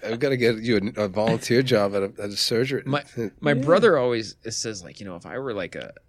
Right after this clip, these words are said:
Speaker 2: 'cause I, I, I find this stuff, like, really satisfying, like a chiropractor. He's like, "Dude, you'd probably be, like, the happiest person ever, just cracking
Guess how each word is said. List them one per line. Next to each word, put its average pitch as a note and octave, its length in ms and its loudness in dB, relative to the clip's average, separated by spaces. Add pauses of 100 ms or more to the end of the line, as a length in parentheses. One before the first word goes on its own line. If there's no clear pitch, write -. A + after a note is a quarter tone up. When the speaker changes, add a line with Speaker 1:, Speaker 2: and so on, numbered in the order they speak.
(460)
Speaker 2:
'cause - 200 -14
I, A#2 100 -4
I, G2+ 280 -6
I - 20 -8
find A2 200 -6
this F#2+ 100 -8
stuff, G2+ 120 -10
like, E2+ 100 -10
really E2+ 120 -8
satisfying, F2 360 -8
like D2+ 120 -16
a - 40 -20
chiropractor. D#2+ 840 -10
He's D#2 100 -16
like, D2+ 120 -18
"Dude, F2 160 -8
you'd A2 160 -8
probably C#3+ 260 -6
be, A2 160 -8
like, E2 140 -10
the C2 100 -14
happiest E2 560 -14
person E2+ 220 -14
ever, E2 120 -12
just F2+ 220 -6
cracking A2 640 -2